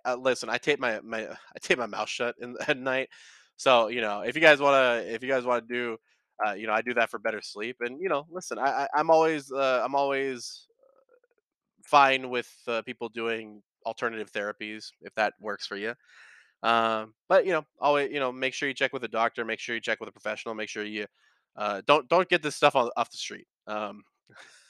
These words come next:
<laughs> I'll tell you that much. Anyway, let's go over to the next post here.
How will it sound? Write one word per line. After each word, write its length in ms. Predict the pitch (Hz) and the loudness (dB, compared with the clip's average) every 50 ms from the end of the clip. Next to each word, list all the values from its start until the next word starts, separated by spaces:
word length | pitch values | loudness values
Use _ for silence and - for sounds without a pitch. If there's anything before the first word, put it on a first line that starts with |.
| _ _ - | _ _ -4
<laughs> 880 | - - _ - - 147 - _ - 147 - _ - - 127 _ - 196 | -4 -4 _ -8 -8 -8 -8 _ -10 -10 -10 _ -12 -12 -12 _ -12 -16
I'll 140 | 208 170 - - | -16 -16 -10 -2
tell 120 | - 156 143 | 2 4 6
you 60 | 139 | 8
that 180 | 131 117 104 - | 8 6 6 2
much. 240 | - - - - _ _ - - - - _ - 202 | -6 -16 -18 -18 _ _ -20 -20 -20 -20 _ -2 4
Anyway, 260 | 226 190 139 113 123 - _ - - | 4 4 4 4 0 -2 _ -6 -6
let's 140 | 190 - | -6 -2
go 140 | - 226 214 | 0 2 2
over 140 | 202 180 180 | 2 2 0
to 60 | 165 | -2
the 80 | 143 139 | 0 -2
next 180 | 131 123 - | -2 -2 -2
post 280 | - - 113 107 - - | -4 -6 -6 -4 -6 -8
here. 260 | 113 101 104 104 101 | -8 -6 -6 -6 -6